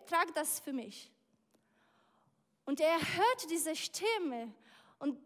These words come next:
sein Körper geht fast automatisch, weil er hat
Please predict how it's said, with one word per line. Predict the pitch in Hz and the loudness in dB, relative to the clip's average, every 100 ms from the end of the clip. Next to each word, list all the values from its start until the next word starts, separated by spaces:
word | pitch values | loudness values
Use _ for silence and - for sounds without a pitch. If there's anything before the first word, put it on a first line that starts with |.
| - | -4
sein | 294 294 302 | 0 0 0
Körper | - 440 453 349 277 | 2 4 4 2 0
geht | 330 349 | 0 -2
fast | - 370 359 - | 0 0 0 2
automatisch, | 339 339 403 359 392 - 277 220 - - - _ _ _ _ _ _ _ _ - | 2 2 0 4 4 2 -6 -8 -12 -18 -20 _ _ _ _ _ _ _ _ 2
weil | 302 | 6
er | 359 359 | 6 6
hat | 381 427 - | 4 2 -2